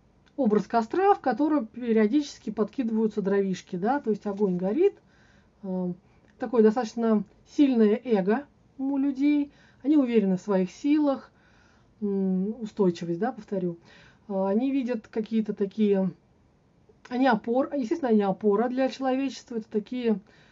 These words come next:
с другой стороны, может быть, такой каток, который достаточно мощно тебя может закатать там, но при этом они достаточно продуктивны, они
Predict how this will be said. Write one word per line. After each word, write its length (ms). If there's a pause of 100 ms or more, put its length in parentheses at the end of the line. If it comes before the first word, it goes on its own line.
(240)
с 20
другой 260
стороны, 320
может 220
быть, 100
такой 200
каток, 560
который 500
достаточно 640
мощно 360
тебя 220
может 300
закатать 460 (100)
там, 260 (540)
но 100
при 140
этом 180
они 140
достаточно 360
продуктивны, 800
они 500